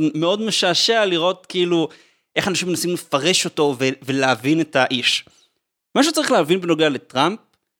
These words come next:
זה שטראמפ הוא יזם נדל"ן. יזם נדל"ן ניו יורקי, שממה שמספרים לי, זה הזן הכי אגרסיבי שיש. הוא בן אדם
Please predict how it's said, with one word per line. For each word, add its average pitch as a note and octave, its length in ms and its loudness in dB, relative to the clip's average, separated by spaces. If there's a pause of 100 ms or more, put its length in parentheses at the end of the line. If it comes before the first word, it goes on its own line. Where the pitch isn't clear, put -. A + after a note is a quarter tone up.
(340)
זה D3 40 2
שטראמפ A#3 420 0
הוא A#3 80 0
יזם C#3+ 320 2
נדל"ן. B2 340 -4 (680)
יזם F3+ 220 2
נדל"ן E3 460 0 (160)
ניו D#3 180 4
יורקי, D3 400 0
שממה C#3+ 540 0
שמספרים F#3+ 720 0
לי, A3+ 280 -2 (100)
זה D3 200 0 (320)
הזן E3 320 0
הכי F3+ 220 0
אגרסיבי C#3 520 -2
שיש. A#2 520 -2 (1000)
הוא A3+ 140 2
בן A#3 140 4
אדם C4+ 440 2